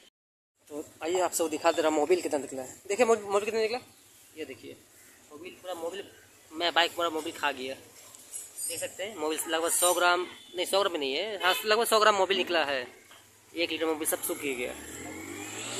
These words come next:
बाप रे बाप, देखिए मेरे गाड़ी का ये clutch plate भी ख़त्म हो चुका है। ये है clutch plate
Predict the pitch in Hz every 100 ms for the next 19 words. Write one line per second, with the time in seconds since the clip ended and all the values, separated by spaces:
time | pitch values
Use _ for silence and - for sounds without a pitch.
0 | - _ _ _ _ _ 160 170 175 165
1 | 151 139 160 180 165 170 160 151 160 170
2 | 170 165 - 170 - 170 165 165 165 165
3 | 180 180 175 180 156 208 - - 156 151
4 | 160 170 165 - 165 175